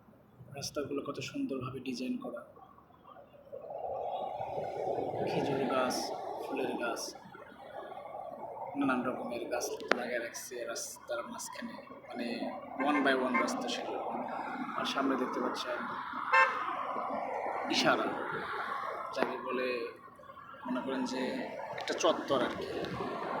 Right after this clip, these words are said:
এই চত্বরে আপনাকে গাড়ি থামাইতে হবে, যেহেতু ছয়টা রাস্তার চত্বর এটা।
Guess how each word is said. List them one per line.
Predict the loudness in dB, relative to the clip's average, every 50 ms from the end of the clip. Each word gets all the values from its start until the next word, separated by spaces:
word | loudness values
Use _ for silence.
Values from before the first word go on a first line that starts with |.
| 0 0 0 0 0 0 0 0 0 0 0 0 0 0 -2 -2 -2 -2 -2 -2 -2 -4 -4 -4 -4 -4 -2
এই | -2 -2 0 0
চত্বরে | 2 2 2 2 2 4 4 6 6 6 6 4 4 2 0 0 -2 -2 -2 -2
আপনাকে | -2 0 0 0 0 2 2 2 2 2 2 0 -2 -4 -6 -6 -8 -8 -8 -8 -8 -8 -8 -8 -8 -8 -8 -8 -10 -12 -12 -12 -12 -12 -10 -10 -8 -4 0
গাড়ি | 0 0 0 0
থামাইতে | 0 -2 -2 -2 -2 -2 -4 -4
হবে, | -4 -4 -4 -4 -6 -8 -10 -12 -12 -10 -6
যেহেতু | -4 -2 -2 0 0 0 0 2 0 0 0 -4 -4 -6 -8 -8 -8 -8 -8 -8 -8 -6 -6 -6 -4 -4 -2 -2 0
ছয়টা | 2 2 4 4 4 4 4 6 8 8 8 8 6 4 4 2 2
রাস্তার | 2 2 0 0 2 2 2 2 2 0 -2 -4 -4 -6 -6 -6 -6 -8 -8 -8 -8 -8 -8 -8 -8 -6 -6 -6 -6 -6 -6 -4 -4 0 0
চত্বর | 0 0 2 0 0 0 0 0
এটা। | 0 -2 -2 -2